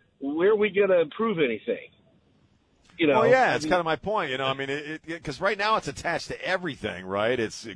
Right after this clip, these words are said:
Speaker 2: climate change is racist, freaking math is racist. Well, if, if you don't have a working definition of racism, you're just talking out of your butt.
Speaker 1: Exactly. And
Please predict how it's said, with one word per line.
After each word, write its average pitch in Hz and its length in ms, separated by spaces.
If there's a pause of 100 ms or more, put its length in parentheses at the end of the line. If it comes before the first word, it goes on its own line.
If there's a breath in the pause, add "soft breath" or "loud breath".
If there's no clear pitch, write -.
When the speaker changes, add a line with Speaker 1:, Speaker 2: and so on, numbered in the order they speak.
Speaker 2:
climate 135 420
change 139 320
is 123 140
racist, 127 760 (640 soft breath)
freaking 95 480
math 127 400
is 117 160
racist. 127 600
Well, 156 140
if, 165 300
if 170 200
you 196 80
don't 208 180
have 160 180
a 151 60
working 143 340
definition 147 480
of 123 60
racism, 139 580
you're 139 120
just 156 200
talking 165 300
out 165 160
of 160 60
your 160 160 (100)
butt. - 320 (840)
Speaker 1:
Exactly. 147 1080
And 147 200